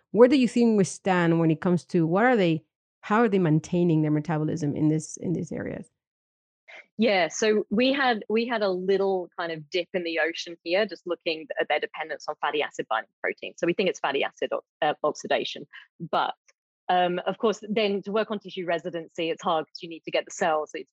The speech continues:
Speaker 2: v-, very difficult to go and do seahorse on T R Ms in the skin. What I
Speaker 1: Mm.
Speaker 2: can say is that, um, these cells appear to be very quiescent.
Speaker 1: Mm.
Speaker 2: So they certainly seem to be quite, you know, held in check, suppressed. Their proliferation is very low.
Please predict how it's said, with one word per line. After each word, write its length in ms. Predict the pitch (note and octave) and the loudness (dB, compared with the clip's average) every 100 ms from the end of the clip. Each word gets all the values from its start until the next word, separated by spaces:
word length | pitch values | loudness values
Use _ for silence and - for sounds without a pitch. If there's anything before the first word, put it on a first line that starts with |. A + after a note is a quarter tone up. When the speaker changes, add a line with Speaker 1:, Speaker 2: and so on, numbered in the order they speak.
| E3 | -16
Speaker 2:
v-, 120 | E3+ | -8
very 160 | - F3+ | -2 0
difficult 400 | E3+ E3 - E3 | 0 -4 -4 -6
to 80 | - | -2
go 140 | D#3+ | -2
and 100 | D#3 | -2
do 120 | D3+ D#3 | -6 -12
seahorse 500 | - E3+ D3+ D3+ - | -6 -4 -2 -2 -2
on 140 | D3+ - | -6 -4
T 80 | E3+ | -2
R 140 | D#3 | 0
Ms 140 | D3 - | -2 -6
in 60 | D3+ | -16
the 60 | |
skin. 300 | - - - - _ - - _ | -10 -4 -4 -4 _ -20 -20 _
What 220 | F3+ G3 | 0 2
I 120 | F#3+ | 2
Speaker 1:
Mm. 40 | E3 _ - - - | 0 _ -16 -14 -4
Speaker 2:
can 320 | B3 B3 C4 | -2 0 -2
say 580 | - F3 D3 C3+ F#3+ G#3+ | -4 -2 -2 -2 -2 -2
is 240 | F#3 E3+ _ | -4 -6 _
that, 260 | F3 D#3+ D#3+ _ - | -2 0 -2 _ -6
um, 220 | D#3+ D#3+ | -4 -2
these 180 | F#3 F3 | -4 -2
cells 200 | F3 E3 | -4 -4
appear 220 | E3+ E3 | -6 -8
to 100 | D#3 | -8
be 140 | E3 D3+ | -8 -4
very 220 | D#3+ D#3+ - | -2 -4 -8
quiescent. 560 | E3+ D3 D3 - - - - - _ _ _ - | -6 -6 -8 -14 -18 -18 -20 -20 _ _ _ -4
Speaker 1:
Mm. 60 | F3+ | 0
Speaker 2:
So 420 | E3+ F#3 E3+ E3 | 2 4 2 2
they 100 | - | 0
certainly 560 | E3+ - G#3 G3 F#3+ F3+ | -2 -2 0 0 -2 -4
seem 260 | - F3 E3 | -4 -8 -8
to 80 | F3+ | -4
be 200 | E3+ D#3 | -4 -2
quite, 300 | - D3 C#3 - | -2 -2 -2 -8
you 100 | - E3 | -8 -4
know, 220 | C#3 D3 - - | -4 -6 -10 -4
held 260 | F3+ E3+ | 0 0
in 140 | E3 D#3 | -2 -4
check, 240 | - D3+ | -4 -6
suppressed. 520 | - - - D#3 D3 - | -8 -16 -4 -4 -2 -4
Their 100 | D#3 - | -4 -4
proliferation 640 | E3 - D#3 D3 - D#3 | -8 -4 -2 -2 -6 -12
is 100 | C#3+ | -6
very 240 | D3+ C#3+ D3 | -2 -2 -2
low. 380 | D3 D3 D3+ | 0 0 -2